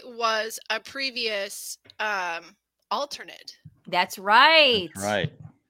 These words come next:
Speaker 1: The
Speaker 2: That's
Speaker 1: alternate's
Speaker 2: right.
Speaker 1: too good.
Speaker 2: So, all right, final
Speaker 1: Our
Speaker 2: as
Speaker 1: other
Speaker 2: far
Speaker 1: one
Speaker 2: as
Speaker 1: is
Speaker 2: that
Speaker 1: Austin.
Speaker 2: goes.
Speaker 1: Austin's also alternate.
Speaker 2: Yes. Uh, none of us gets points for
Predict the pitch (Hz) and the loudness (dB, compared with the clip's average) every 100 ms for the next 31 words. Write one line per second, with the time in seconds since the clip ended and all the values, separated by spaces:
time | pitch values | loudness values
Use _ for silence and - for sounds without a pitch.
0 | _ _ _ _ _ _ _ _ - _ | _ _ _ _ _ _ _ _ -20 _
1 | - 175 196 202 185 151 262 269 320 262 | -16 -14 -6 -2 -2 -4 -12 -14 -18 -20
2 | _ _ _ _ _ _ 277 269 302 247 | _ _ _ _ _ _ -4 0 2 2
3 | 208 - - 277 294 302 277 269 277 254 | 2 -2 2 2 2 -4 0 2 6 6
4 | 294 277 269 262 247 240 240 240 226 226 | 6 2 0 0 0 4 4 4 -2 -6
5 | 226 202 226 - 233 226 - 233 247 220 | -4 -4 -4 -6 -8 -10 -6 -6 -4 -10
6 | 180 - 185 - 139 98 _ _ _ _ | -10 -10 -10 -12 -16 -18 _ _ _ _
7 | _ _ _ _ _ _ 135 - - - | _ _ _ _ _ _ -16 -16 -18 -20
8 | - _ _ _ _ _ _ _ _ 214 | -20 _ _ _ _ _ _ _ _ -2
9 | 220 220 220 254 285 302 302 277 - - | 0 0 -2 -2 0 -2 -2 -6 -6 -8
10 | 262 247 233 - 247 214 208 196 196 | -6 -6 -8 -10 -4 -2 -2 -4 -6